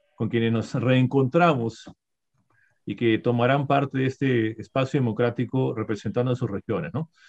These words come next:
Repito, hablamos de Arequipa, que nos acompaña, región Condesuyos, eh, Ayacucho, Cajamarca, Asunción, Cusco, Lima, Loreto, Alto Amazonas, Moquegua, Ilo, Piura,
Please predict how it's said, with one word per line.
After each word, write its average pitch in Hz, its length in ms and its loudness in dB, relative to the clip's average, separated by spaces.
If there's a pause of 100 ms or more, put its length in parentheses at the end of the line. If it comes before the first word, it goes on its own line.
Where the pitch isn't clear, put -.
(260)
Repito, 131 600 0
hablamos 107 340 -2
de 104 60 -4
Arequipa, 131 460 0
que 110 80 -4
nos 104 140 -6
acompaña, 120 600 -2 (280)
región 104 280 -6
Condesuyos, 131 880 0
eh, 90 400 -8 (420)
Ayacucho, 151 960 2 (440)
Cajamarca, 127 880 0 (440)
Asunción, 131 640 -4 (380)
Cusco, 135 640 2 (120)
Lima, 127 640 0 (420)
Loreto, 139 580 0 (420)
Alto 131 240 -8
Amazonas, 127 720 -2 (220)
Moquegua, 117 720 -2 (200)
Ilo, 120 560 -2 (140)
Piura, 127 600 2